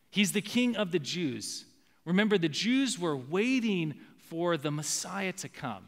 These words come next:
this king who was gonna come reestablish God's kingdom. And this is the message that we see getting proclaimed to the apostles after Jesus dies. In Acts five forty-two, it says this,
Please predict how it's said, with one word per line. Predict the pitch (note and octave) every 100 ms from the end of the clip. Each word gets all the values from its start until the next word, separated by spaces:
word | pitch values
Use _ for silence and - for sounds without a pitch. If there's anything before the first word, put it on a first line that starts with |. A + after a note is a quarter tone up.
| -
this | D#3+ -
king | - A3+
who | A3
was | F3 D3+
gonna | D#3+ C3
come | - F#3 F3+ C#3
reestablish | E3 F#3+ F3+ - D3 D3 C3+ A#2 G#2 - - _ _ _ _ -
God's | C#3+ C#3
kingdom. | - D#3+ C#3 A#2 G#2 G2 _ _ _ _ _ - -
And | D3 F#3
this | B3 C#4
is | A#3
the | G#3
message | F#3+ A3+ B3+ A3+
that | F3+ F#3
we | F#3+
see | - G3 F#3 - - -
getting | F#3+ F#3+ F#3+
proclaimed | - F3 - G3 G#3 F#3
to |
the | E3 D#3
apostles | D3+ F#3 G3 - E3 -
after | E3 E3+ F3+
Jesus | E3+ E3 D#3 C#3+
dies. | F#3+ F#3 C3+ - - - -
In | D#3+
Acts | F3+ G3+ -
five | - F#3+ F#3+ G3+ F#3+
forty-two, | - F#3+ F3 - G3+
it | -
says | F3+ C#3+
this, | F3+ C3 - -